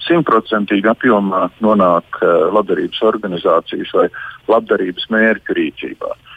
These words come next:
Ar to es negribu teikt, ka loterejas nevajag, eh, lie-, eh, rīkot. Droši vien, ka vajag, un tas ir savā ziņā tāds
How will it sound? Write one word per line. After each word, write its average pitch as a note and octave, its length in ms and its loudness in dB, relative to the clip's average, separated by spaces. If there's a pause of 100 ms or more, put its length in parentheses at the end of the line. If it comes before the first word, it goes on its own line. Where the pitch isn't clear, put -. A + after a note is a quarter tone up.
(200)
Ar - 140 0
to D#3+ 120 4
es E3 160 2
negribu D3+ 320 0
teikt, C#3 300 2
ka - 120 0
loterejas A#2 540 2
nevajag, C#3 520 0 (540)
eh, D2+ 360 0
lie-, F2 220 2
eh, F2+ 420 0
rīkot. E2+ 460 0
Droši A#2+ 240 2
vien, D#3 120 2
ka G2 100 0
vajag, D3 380 2
un G2 120 -8
tas F#2 240 -10
ir C#3 120 0 (540)
savā G2+ 280 2
ziņā F#2+ 380 2
tāds D#2 280 0